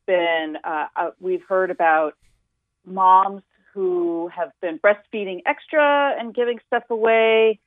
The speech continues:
Um, and then, um, let me see, golly. Oh, and then, of course, um, Abbott, which is the company that had, that the F D A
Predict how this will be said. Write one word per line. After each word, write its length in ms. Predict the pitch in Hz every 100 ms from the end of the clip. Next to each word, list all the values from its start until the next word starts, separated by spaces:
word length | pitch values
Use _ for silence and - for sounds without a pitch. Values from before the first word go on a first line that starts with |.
| _ _ _ -
Um, 920 | 190 185 175 170 170 170 165 165 160 _ _ _ _ -
and 520 | 185 180 175 175 160 151
then, 520 | 185 175 175 170 170 -
um, 440 | 160 151 147 143 -
let 80 | 185
me 120 | 170 _
see, 200 | 180 147 -
golly. 360 | 180 170 135 -
Oh, 140 | - -
and 200 | - 175
then, 140 | 185 190
of 120 | -
course, 240 | 226 196 - _ _ _ _ _ _ -
um, 220 | 175 165 156
Abbott, 560 | 185 220 202 156 147 _
which 200 | 170 175 -
is 120 | 175 -
the 60 |
company 640 | 170 - 220 214 190 170 165
that 220 | 160 156 -
had, 720 | - 185 165 165 160 160 156 _ _ _ _ _ -
that 180 | 175 - -
the 140 | 160 151
F 160 | 208 202
D 140 | 202
A 180 | 190 180